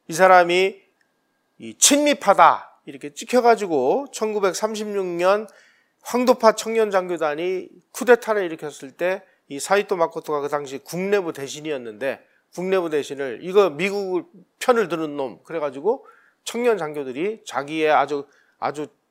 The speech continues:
정말 그 상관인, 후-, 선배인 사이토를 암살을 합니다.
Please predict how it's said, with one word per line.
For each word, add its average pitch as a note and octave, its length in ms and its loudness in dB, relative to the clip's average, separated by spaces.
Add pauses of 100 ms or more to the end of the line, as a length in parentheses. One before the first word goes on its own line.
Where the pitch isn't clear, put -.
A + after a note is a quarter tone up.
(160)
정말 G3+ 540 4
그 C#3+ 480 -4 (220)
상관인, G3+ 800 -2 (120)
후-, - 200 -14
선배인 G3 680 -4 (480)
사이토를 G#3 800 2 (180)
암살을 D#3+ 480 0
합니다. F#2+ 680 -14